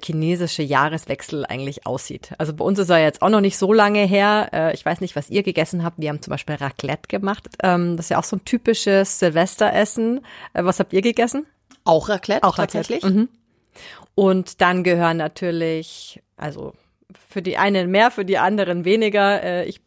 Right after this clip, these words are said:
Speaker 1: ich bräuchte es jetzt nicht, aber andere Familienmitglieder <laughs> finden das toll.
Speaker 2: <laughs>
Speaker 1: Böller und solche Geschichten dazu.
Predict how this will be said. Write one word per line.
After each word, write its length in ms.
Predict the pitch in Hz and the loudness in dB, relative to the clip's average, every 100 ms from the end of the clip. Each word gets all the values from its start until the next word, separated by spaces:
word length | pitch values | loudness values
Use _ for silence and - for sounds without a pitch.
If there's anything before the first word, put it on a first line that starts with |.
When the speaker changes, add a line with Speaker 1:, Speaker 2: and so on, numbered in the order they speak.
| _ | _
Speaker 1:
ich 220 | - - | -6 -6
bräuchte 260 | - 214 208 | 0 -2 0
es 60 | |
jetzt 240 | 190 175 - | -6 -6 -6
nicht, 260 | 220 - | -6 -6
aber 520 | - 165 170 165 165 170 _ _ | -6 -4 -4 -4 -8 -12 _ _
andere 340 | - 285 302 | 0 2 0
Familienmitglieder 1160 | 294 247 220 220 220 254 247 - - 254 - 285 | 0 0 0 0 2 4 2 2 0 2 4 4
<laughs> 40 | 214 | 4
finden 320 | 269 - 285 | 2 4 2
das 180 | - 269 | 4 2
toll. 360 | 180 220 214 247 - - 214 | 2 4 4 4 0 -2 -4
Speaker 2:
<laughs> 300 | - - - | -6 -20 -2
Speaker 1:
Böller 580 | 196 190 185 175 175 - | 2 4 6 4 4 0
und 140 | 175 170 | -4 -4
solche 240 | 185 233 | -4 -4
Geschichten 500 | 240 233 247 - 247 | -6 -6 -8 -8 -4
dazu. 560 | 240 233 254 247 277 | -4 -6 -6 -4 -6